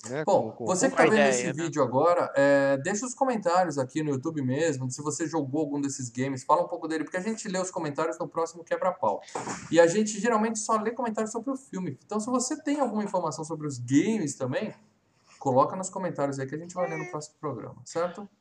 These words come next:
Speaker 3: Olha, a gente, de vez em quando, a gente lê um ou outra mensagem de bate-papo, cara. A Beatriz G lembrou uma coisa. Hoje é o dia do aniversário de Tom Cruise.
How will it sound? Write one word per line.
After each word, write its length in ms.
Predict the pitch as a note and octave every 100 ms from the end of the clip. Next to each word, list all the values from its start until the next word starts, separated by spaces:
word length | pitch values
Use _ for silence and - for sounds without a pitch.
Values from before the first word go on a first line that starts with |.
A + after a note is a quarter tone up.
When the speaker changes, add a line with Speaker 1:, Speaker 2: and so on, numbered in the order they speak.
| _
Speaker 3:
Olha, 320 | D#4 A#3+ G#3+ -
a 100 | B3
gente, 380 | A#3+ C#4+ - B3
de 80 |
vez 220 | A#3 A#3+ A#3
em 40 |
quando, 220 | A3 B3+
a 40 | B3+
gente 220 | C4 C4
lê 140 | A#3+
um 220 | A#3 A#3 A#3+
ou 320 | G#3+ G#3+ F3+
outra 220 | F#3+ G3
mensagem 300 | F#3+ F3+ F#3
de 80 | F3
bate-papo, 580 | E3 - - F#3 G#3 -
cara. 220 | F3 E3
A 20 |
Beatriz 400 | F3 F#3+ G3+ G#3
G 160 | F#3+ G#3
lembrou 340 | A3+ G#3+ A3+
uma 140 | C4+ D4
coisa. 380 | G3 A3+ F#3+
Hoje 280 | E3+ F#3+ A3+
é 60 | D4
o 40 |
dia 200 | B3+ A3+
do 80 | E4
aniversário 560 | G4+ G4+ G#4 - A3+ C4
de 80 |
Tom 160 | - G#4+
Cruise. 600 | - B3+ D4+ A3+ A#2+ A2+